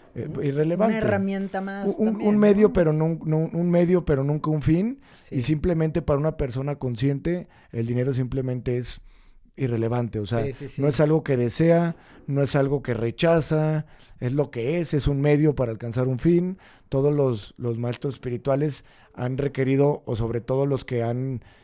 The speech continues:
Speaker 1: empezado ashrams o co-, o hacer un movimiento,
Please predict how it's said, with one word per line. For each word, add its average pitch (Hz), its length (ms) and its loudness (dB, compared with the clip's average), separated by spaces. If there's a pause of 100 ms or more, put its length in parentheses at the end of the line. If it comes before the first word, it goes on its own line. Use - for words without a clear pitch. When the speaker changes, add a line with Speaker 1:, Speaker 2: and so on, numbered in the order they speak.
(140)
Speaker 1:
empezado 123 600 2
ashrams 131 640 0
o 113 180 -4
co-, 113 120 -6
o 110 260 -2
hacer 123 220 -2
un 135 100 -4
movimiento, 139 640 -2